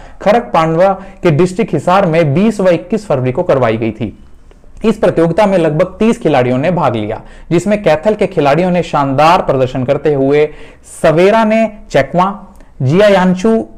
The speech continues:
इवेंट में रजत पदक, सोनिया ने ट्रेडिशनल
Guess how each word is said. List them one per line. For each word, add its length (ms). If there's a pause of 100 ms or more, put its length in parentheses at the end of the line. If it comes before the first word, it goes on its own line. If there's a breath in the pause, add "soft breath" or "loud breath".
इवेंट 300
में 120
रजत 280
पदक, 280 (300 loud breath)
सोनिया 460
ने 100
ट्रेडिशनल 680